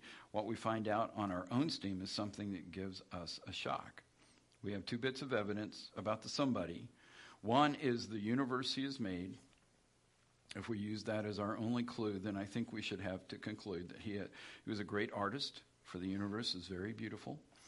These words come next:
but also that he is quite merciless and no friend to man, to man, for the universe is a very dangerous and terrifying place. The other bit of evidence is that moral law, which he has put into our minds,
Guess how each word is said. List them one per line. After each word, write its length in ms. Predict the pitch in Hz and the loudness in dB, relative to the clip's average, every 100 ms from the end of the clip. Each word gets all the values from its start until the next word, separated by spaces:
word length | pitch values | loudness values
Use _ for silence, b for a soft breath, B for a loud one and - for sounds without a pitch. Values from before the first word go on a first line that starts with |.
| B B B B B - | B B B B B 0
but 80 | 110 | 6
also 300 | 113 - 123 | 6 4 4
that 180 | 113 101 | 4 4
he 240 | 120 120 | 2 2
is 100 | 117 | 0
quite 440 | - 117 110 113 | -2 2 2 2
merciless 680 | 117 107 - 90 85 - - - - | 0 0 -2 -4 -2 -2 -4 -8 -6
and 100 | 101 | -2
no 120 | 95 113 | 0 -2
friend 320 | - 117 117 | 0 0 2
to 60 | |
man, 420 | 107 110 110 82 - B B B B B B 82 - | 2 0 -2 -4 -10 B B B B B B -12 -6
to 120 | 107 | -2
man, 340 | 98 101 101 87 | 2 4 4 2
for 180 | 107 | 0
the 100 | 95 | -2
universe 560 | 101 113 131 113 107 - - | 2 4 4 4 2 -2 -4
is 140 | 95 | -2
a 100 | 95 | -2
very 360 | 92 104 120 113 | 0 2 2 0
dangerous 600 | 98 110 120 110 98 - | 2 4 4 2 -2 -4
and 120 | 85 | -2
terrifying 460 | 117 107 - 92 87 | -2 -2 -2 -4 -4
place. 460 | 139 135 - - - - _ _ _ _ - | -4 -4 -6 -8 -12 -20 _ _ _ _ -6
The 160 | 95 104 | -2 0
other 120 | 117 | 0
bit 160 | 101 90 | 0 0
of 100 | 92 | -2
evidence 460 | 90 92 98 - | -2 -2 -2 -4
is 160 | 98 90 | -6 -4
that 320 | 98 92 - | -2 -2 -2
moral 320 | 104 110 104 98 | -2 0 0 2
law, 380 | 123 113 107 107 | 4 4 2 -2
which 180 | 98 | -4
he 80 | 101 | -2
has 100 | 95 | -4
put 180 | - 104 | -2 -2
into 200 | 101 - | -2 -4
our 80 | 90 | -4
minds, 460 | 90 135 110 110 | 0 0 0 -2